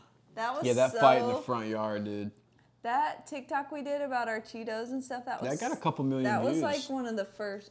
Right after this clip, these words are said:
Speaker 1: I think that was the first time we
Speaker 2: The first time I mentioned
Speaker 1: openly
Speaker 2: it.
Speaker 1: admitted
Speaker 2: Yeah, like, "Hey, we do
Speaker 1: that
Speaker 2: dr-, <laughs> we do drugs."
Speaker 1: <laughs> we <laughs> like edibles.
Speaker 2: What was I gonna say?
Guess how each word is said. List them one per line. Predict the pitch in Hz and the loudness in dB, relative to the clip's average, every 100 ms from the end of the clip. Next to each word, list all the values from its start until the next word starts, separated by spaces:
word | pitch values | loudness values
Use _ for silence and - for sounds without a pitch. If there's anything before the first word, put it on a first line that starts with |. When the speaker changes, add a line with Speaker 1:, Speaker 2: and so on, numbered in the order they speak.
| - | -8
Speaker 1:
I | |
think | 254 440 | -2 -2
that | 523 | -2
was | 302 226 | -6 -6
the | |
first | 196 - 220 330 - | -10 -6 -6 -6 -10
time | 226 196 | -8 -8
we | 175 156 | -8 -8
Speaker 2:
The | 123 | 0
first | 123 113 | 0 2
time | 120 107 104 | 0 0 2
I | |
mentioned | 233 262 214 | 4 4 2
Speaker 1:
openly | 196 196 | 2 0
Speaker 2:
it. | - | 0
Speaker 1:
admitted | 202 196 190 190 214 254 | -4 -4 -4 -2 0 2
Speaker 2:
Yeah, | 107 | 2
like, | 107 220 | 4 4
"Hey, | - 120 | 4 4
we | 113 | 4
do | 113 | 4
Speaker 1:
that | - 494 440 | 6 6 6
Speaker 2:
dr-, | 480 110 - | 4 6 6
<laughs> | 165 | 8
we | 156 | 8
do | 143 139 | 8 6
drugs." | 123 120 120 117 117 | 4 4 4 4 2
Speaker 1:
<laughs> | |
we | 247 269 262 277 269 453 - 453 427 427 - 587 539 453 | 2 2 2 4 8 6 6 -2 -2 -6 -8 -10 -10 -10
<laughs> | |
like | 339 247 226 233 - - _ - | -6 -2 -2 -2 -8 -16 _ 2
edibles. | 698 339 220 196 151 | 4 4 2 0 -2
Speaker 2:
What | 165 | -4
was | 190 | -8
I | 190 | -10
gonna | 170 123 | -10 -10
say? | - - 123 | -10 -8 -6